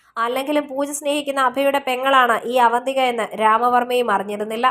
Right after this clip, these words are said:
പ്രദീപിന്റെ നിർദ്ദേശപ്രകാരം അമ്മയെ കാണിച്ചു തരാനാണെന്നും പറഞ്ഞ് മുനീർ അവന്തികയെ കൂട്ടി പ്രദീപ് പറഞ്ഞ സ്ഥലത്തെത്തുന്നു. മുനീറിനൊപ്പം എത്തുന്ന അവന്തിക നേരിടേണ്ടി വരുന്നത്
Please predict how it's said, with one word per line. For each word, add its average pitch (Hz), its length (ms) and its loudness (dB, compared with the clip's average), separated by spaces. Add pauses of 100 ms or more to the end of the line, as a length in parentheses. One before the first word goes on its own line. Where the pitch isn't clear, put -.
(460)
പ്രദീപിന്റെ 294 480 0
നിർദ്ദേശപ്രകാരം 269 1000 0
അമ്മയെ 247 300 -2
കാണിച്ചു 262 380 -2
തരാനാണെന്നും 240 640 -2
പറഞ്ഞ് 214 360 -2
മുനീർ 254 340 -4
അവന്തികയെ 247 460 -2
കൂട്ടി 240 260 -4
പ്രദീപ് 233 400 -2
പറഞ്ഞ 226 200 -4
സ്ഥലത്തെത്തുന്നു. 208 680 -8 (480)
മുനീറിനൊപ്പം 311 600 0
എത്തുന്ന 294 240 -4
അവന്തിക 262 340 -2
നേരിടേണ്ടി 254 560 0
വരുന്നത് 226 420 0